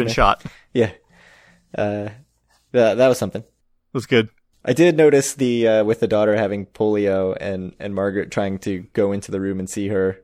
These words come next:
Speaker 2: and the doctor telling
Speaker 1: Polio
Speaker 2: her
Speaker 1: was not a good thing. That's, that's a takeaway. I'm glad
Speaker 2: Yeah.
Speaker 1: that that has been eradicated. Well, it's not actually eradicated, but eradicated in the United States.
Speaker 2: Yeah, so, uh, you know, she says to the doctor, the doctor tells her not to go in because it's contagious. She says, "I don't care about me." And he says, "Care about the people you come in contact with."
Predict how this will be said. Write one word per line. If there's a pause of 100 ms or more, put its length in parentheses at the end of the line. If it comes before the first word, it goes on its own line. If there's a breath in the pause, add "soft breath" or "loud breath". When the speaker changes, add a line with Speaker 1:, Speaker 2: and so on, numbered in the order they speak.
(120)
Speaker 2:
and
the
doctor (160)
telling
Speaker 1:
Polio
Speaker 2:
her
Speaker 1:
was
not
a
good
thing.
That's,
that's
a
takeaway.
I'm
glad
Speaker 2:
Yeah.
Speaker 1:
that (220)
that
has
been
eradicated. (340)
Well, (160)
it's
not
actually
eradicated,
but
eradicated
in
the
United
States. (720)
Speaker 2:
Yeah,
so,
uh, (180)
you
know,
she
says
to
the
doctor,
the
doctor
tells
her
not
to
go
in
because
it's
contagious.
She
says,
"I
don't
care
about
me."
And
he
says,
"Care
about
the
people
you
come
in
contact
with."